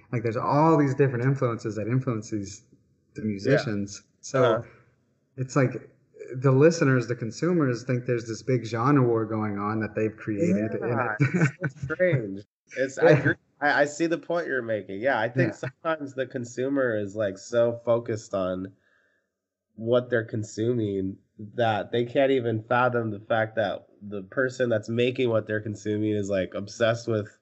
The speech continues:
Speaker 2: other things that, like,
Speaker 1: <laughs> Yeah.
Speaker 2: they never, like, subscribe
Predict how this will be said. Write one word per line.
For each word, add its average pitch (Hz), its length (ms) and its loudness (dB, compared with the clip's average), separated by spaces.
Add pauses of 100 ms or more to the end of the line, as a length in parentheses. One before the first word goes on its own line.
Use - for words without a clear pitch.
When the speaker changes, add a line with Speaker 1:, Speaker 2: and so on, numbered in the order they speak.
(1200)
Speaker 2:
other 123 340 2
things 120 560 0
that, 107 320 -2
like, 143 180 2
Speaker 1:
<laughs> - 20 2
Yeah. 131 220 0
Speaker 2:
they 151 60 -2 (220)
never, 117 280 -2
like, 95 220 -4 (580)
subscribe 123 580 -2